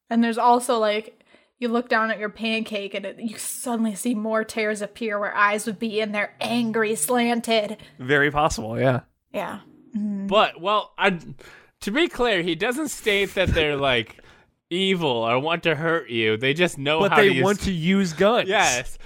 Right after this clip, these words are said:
Speaker 3: So maybe, maybe
Speaker 1: So you put up a target somewhere not where you are.
Speaker 2: Maybe.
Speaker 1: And they'll use guns over there.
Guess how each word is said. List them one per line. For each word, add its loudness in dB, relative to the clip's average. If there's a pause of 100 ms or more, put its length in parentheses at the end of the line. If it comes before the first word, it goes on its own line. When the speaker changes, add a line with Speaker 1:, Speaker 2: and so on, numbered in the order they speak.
Speaker 3:
So 0
maybe, 0 (260)
maybe 0
Speaker 1:
So 6
you 2
put 2
up 4
a 2
target 0 (100)
somewhere 0 (160)
not 4
where 0
you 2
are. -4 (100)
Speaker 2:
Maybe. -2
Speaker 1:
And 6
they'll 4
use 2
guns 4
over -2
there. 0